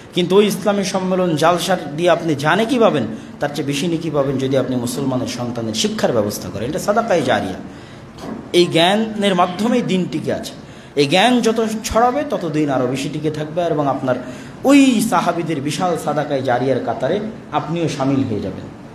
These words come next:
পৃথিবী যতদিন থাকবে, আপনার আমল নামা তো নেকিযুক্ত হতে থাকবে। এই জন্য আমার আজকের বক্তব্যের এই শেষাংশ থেকে আপনাদের কাছে আমার উদাত্ত আহ্বান থাকবে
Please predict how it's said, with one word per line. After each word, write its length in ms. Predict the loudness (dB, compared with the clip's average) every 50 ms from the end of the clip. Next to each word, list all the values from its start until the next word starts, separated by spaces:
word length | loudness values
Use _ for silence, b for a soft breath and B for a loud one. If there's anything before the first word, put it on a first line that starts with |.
| -20 -6 -2
পৃথিবী 300 | -2 0 2 2 2 4
যতদিন 400 | 4 2 0 2 0 0 0 0
থাকবে, 300 | 0 -2 -2 0 0 0
আপনার 340 | 0 0 0 0 2 2 2
আমল 240 | 4 2 2 2 2
নামা 260 | 2 2 2 2 0
তো 100 | 0 0
নেকিযুক্ত 540 | -2 -2 -2 -2 -4 -4 -4 -6 -4 -4 -2
হতে 240 | -2 -2 -4 -4 -6
থাকবে। 320 | -8 -10 -10 -12 -14 -14 B B B B B B B B
এই 100 | 0 2
জন্য 180 | 4 4 4
আমার 240 | 4 4 4 4 4
আজকের 340 | 2 2 0 -4 -6 -4 0
বক্তব্যের 420 | 0 -2 -2 -2 -6 -4 -2 -2
এই 80 | -2 -2
শেষাংশ 480 | -2 -4 -2 -2 -2 -2 -2 -4 -4
থেকে 240 | -4 -4 -4 0 0
আপনাদের 420 | 0 0 0 -2 -2 0 -2 -2 -2
কাছে 200 | -2 -4 -4 -4
আমার 160 | -2 -2 0
উদাত্ত 340 | 0 0 0 -2 0 0 0
আহ্বান 440 | 2 2 0 -2 0 0 0 2
থাকবে 320 | 2 0 -2 0 -2 -4